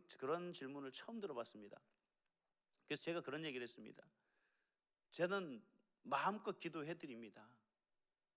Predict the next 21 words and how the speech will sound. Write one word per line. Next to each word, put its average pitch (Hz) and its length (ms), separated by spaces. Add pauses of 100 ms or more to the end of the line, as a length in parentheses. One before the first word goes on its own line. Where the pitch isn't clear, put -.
(120)
"그 180 100
왜 143 200
마음껏 175 420
기도합니까?" 131 640
그래서 107 240 (720)
그분이 175 460
뭐 151 180
별로 151 300
좋지 175 420
않은 170 340
마음으로 147 600
식사 - 300
대접을 151 380
하면서 135 400
이렇게 127 240
얘기할 139 360
수도 - 180
있잖아요. 117 560
그런 123 220
얘기를 113 240
하는데 113 420